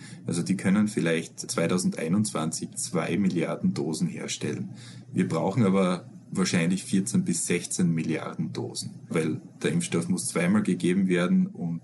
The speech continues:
wir haben acht Milliarden Menschen auf dem Planeten. Und umso mehr Impfstoffe zugelassen werden, umso größer ist die Produktionskapazität. Also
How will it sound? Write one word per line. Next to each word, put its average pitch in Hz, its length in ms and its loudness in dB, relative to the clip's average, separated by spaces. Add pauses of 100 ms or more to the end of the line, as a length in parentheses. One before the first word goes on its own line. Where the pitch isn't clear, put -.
wir 87 140 -2
haben 82 240 -4 (240)
acht - 300 -4
Milliarden 87 500 2 (180)
Menschen 92 360 2
auf - 100 -4
dem - 180 -4
Planeten. 71 520 -4 (440)
Und 90 320 2
umso 113 280 2
mehr 92 420 4
Impfstoffe 104 460 0
zugelassen - 720 0
werden, 87 320 2
umso 104 320 0
größer 95 500 2
ist 90 180 0
die - 60 -8
Produktionskapazität. 87 1300 0
Also 85 300 0